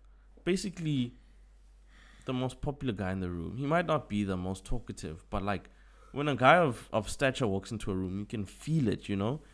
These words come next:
It might be by the way he carries himself. It might be by the number of people that he speaks to. It creates a sort of, like,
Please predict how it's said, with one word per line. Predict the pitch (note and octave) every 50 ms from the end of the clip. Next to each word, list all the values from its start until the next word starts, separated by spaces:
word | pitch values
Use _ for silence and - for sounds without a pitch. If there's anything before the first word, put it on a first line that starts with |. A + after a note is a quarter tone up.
| - - -
It | - A2
might | G#2 A#2 B2 B2 A#2+
be | A#2
by | G2+ G2 G2
the | F#2+ F#2+
way | F#2 F#2 F2+
he |
carries | F2 - - B2 A#2 A2+ A2+ A#2
himself. | A2+ G#2+ - - A2+ G#2+ -
It | G#2 -
might | G2 G2+ G#2 -
be | G2+ G2+
by | F2+ F#2+ F2+
the | F2 E2+
number | F2 F2+ F#2+ G2 F#2+ F#2
of | F2 -
people | - - B2+ - A#2 G2
that | F#2+ F2
he | F#2+
speaks | F2 - - - F3 C3+ B2+ A#2+ - -
to. | - - - A#2 A2+ A2 G#2+ G#2+ - - - - - -
It | B2 B2+
creates | - - E3+ F#3+ F#3 -
a | D#3
sort | - - D3+ D3+
of, | D3+ D3
like, | C3 A2 G2+ F#2